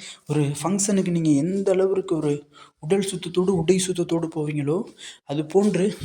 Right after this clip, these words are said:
நல்ல, நல்ல ட்ரெஸ் போட்டுக்கோங்க, நல்லா குளிச்சுக்கோங்க. குளிச்சுட்டு இரண்டு ரக்காத் உங்க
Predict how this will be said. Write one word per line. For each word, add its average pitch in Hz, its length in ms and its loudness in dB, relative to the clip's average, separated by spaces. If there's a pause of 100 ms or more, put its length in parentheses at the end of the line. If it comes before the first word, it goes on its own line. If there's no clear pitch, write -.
நல்ல, 202 480 0
நல்ல 190 360 4
ட்ரெஸ் 170 280 -2
போட்டுக்கோங்க, 151 500 0
நல்லா 202 400 0
குளிச்சுக்கோங்க. 185 600 0 (500)
குளிச்சுட்டு 226 420 -4
இரண்டு 165 300 -4
ரக்காத் 185 460 -6
உங்க 175 260 2